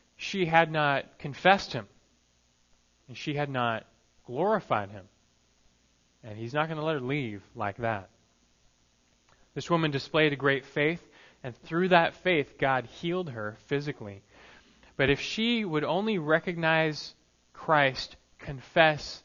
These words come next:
him as a person, and cling to him, she could be healed spiritually as well. And Jesus calls her out because he's not done with her.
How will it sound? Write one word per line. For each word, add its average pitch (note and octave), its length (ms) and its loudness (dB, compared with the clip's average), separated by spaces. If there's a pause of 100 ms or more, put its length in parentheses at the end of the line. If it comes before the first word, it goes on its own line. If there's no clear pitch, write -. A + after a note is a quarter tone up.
(140)
him D#3+ 640 4 (420)
as C3 140 -4
a B2+ 60 -2
person, C#3 720 2 (340)
and D3 160 -4
cling F#3+ 300 0
to D#3+ 180 -4
him, C3+ 540 -2 (460)
she - 200 -10
could F#3+ 180 -8
be F3 120 0
healed D3+ 580 -6 (380)
spiritually A#2+ 920 -6 (640)
as A2+ 160 -12
well. A2+ 340 -6 (840)
And A2+ 100 -18
Jesus C#3+ 300 -8
calls E3+ 280 -2
her C3 100 0
out C#3+ 240 4
because A#2 640 -8 (340)
he's F#3+ 160 -8
not A3 180 0
done G3 160 0
with - 140 -6
her. G2+ 140 -10